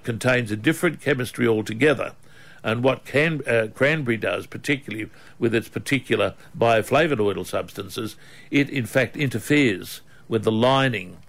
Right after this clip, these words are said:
of the urinary tract and lessens, therefore, the possibility of bacteria feeding on the urinary tract wall. So,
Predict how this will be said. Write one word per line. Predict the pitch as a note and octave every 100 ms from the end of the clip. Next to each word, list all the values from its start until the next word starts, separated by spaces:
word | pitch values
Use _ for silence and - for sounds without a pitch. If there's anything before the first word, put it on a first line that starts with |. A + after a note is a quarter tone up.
| - - -
of | - G2+
the | G#2+
urinary | A2 G#2+ G#2
tract | G2 - A2+ - -
and | A2+
lessens, | A2 B2+ - B2 G2 F#2+
therefore, | - G#2+ - G#2+ F#2+ B2 - - -
the | A2+
possibility | - C3 - G#2+ C3+ A#2+ A2
of | G#2+
bacteria | G2+ A2 - C#3 C3+ G2 G2+ - - -
feeding | - - D3 C#3+ A#2 F2 E2+ - - -
on | B2+
the | A#2
urinary | A2+ A#2 A2 G2+
tract | - A2+ -
wall. | C#3+ D3+ F2 - - - -
So, | - C3 G#2+